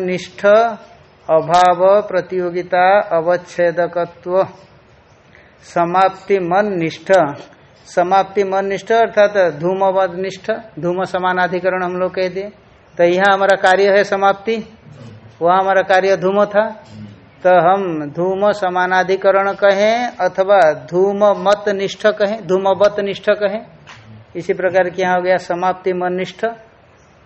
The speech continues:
तो समाप्ति मन निष्ठ अभाव प्रतियोगिता अवच्छेदकत्वम,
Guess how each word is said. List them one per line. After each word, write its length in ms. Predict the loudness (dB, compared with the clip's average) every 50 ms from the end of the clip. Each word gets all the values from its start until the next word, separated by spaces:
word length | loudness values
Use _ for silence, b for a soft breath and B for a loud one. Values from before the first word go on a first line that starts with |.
| _ _ _ _ _ -8
तो 80 | -8 -8
समाप्ति 580 | -4 -4 -4 -2 0 0 -2 -2 -2 -6 -6 -4
मन 220 | -2 -2 -2 -2
निष्ठ 340 | -4 -6 -6 -8 -8 -2 0
अभाव 800 | 2 4 4 2 2 0 -2 -2 0 2 2 4 4 4 2 2 2 2 2 0
प्रतियोगिता 760 | 0 -4 -6 -6 -6 -8 -6 -6 -6 -6 -8 -6 -2 0 2 2 2 0 -2 -4
अवच्छेदकत्वम, 1120 | -4 -4 -4 -6 -6 -6 -4 -4 -2 -2 -4 -4 -4 -8 -8 -8 -8 -2 -2 0 0 -2